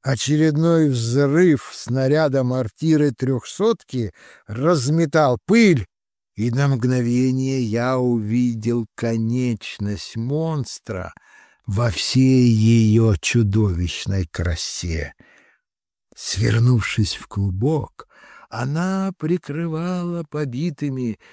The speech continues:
и разодранными ветвями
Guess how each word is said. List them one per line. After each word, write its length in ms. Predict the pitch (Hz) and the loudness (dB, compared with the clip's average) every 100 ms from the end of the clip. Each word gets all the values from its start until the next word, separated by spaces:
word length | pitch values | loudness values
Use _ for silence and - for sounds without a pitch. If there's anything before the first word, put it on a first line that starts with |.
| _ - | _ 0
и 160 | 175 | 4
разодранными 1300 | 185 202 165 160 220 214 208 180 151 147 139 135 139 | 6 4 2 4 6 8 6 4 2 2 0 -2 -2
ветвями 920 | 127 143 131 135 147 170 175 160 151 | 0 -2 -2 -2 0 -2 0 -2 -2